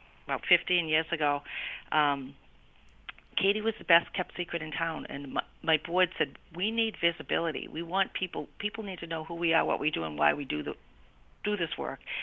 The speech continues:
And so one of the first things I did was to launch a media campaign. And in a very short time frame, uh, within one year, people started recognizing, you know,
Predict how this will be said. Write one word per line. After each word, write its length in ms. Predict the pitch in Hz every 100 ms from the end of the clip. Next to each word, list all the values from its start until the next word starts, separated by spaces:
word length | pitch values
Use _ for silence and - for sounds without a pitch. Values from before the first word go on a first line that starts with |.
| - - - -
And 100 | 170
so 60 |
one 160 | 190 202
of 60 | 180
the 60 |
first 240 | - 196 208
things 180 | 226 214
I 140 | 196
did 380 | 190 214 131 - - - - - -
was 320 | 165 156 156 - -
to 160 | 160
launch 380 | 156 165 170 -
a 40 |
media 360 | 160 156 156 151
campaign. 600 | - 160 151 165 147 143 - - - - - -
And 320 | 160 156 156 -
in 100 | 175
a 60 | 160
very 320 | 165 196 240 - -
short 200 | 208 - -
time 220 | 180 180
frame, 280 | 160 147 147 -
uh, 140 | - - - 151
within 400 | 165 190 208 180
one 240 | 180 190
year, 400 | 170 170 143 127 - - - - -
people 420 | 202 - 170 - - - - - - - - -
started 320 | 185 185 170
recognizing, 840 | 156 160 175 160 147 151 151 139 143 - - - 156
you 140 | 165
know, 180 | 147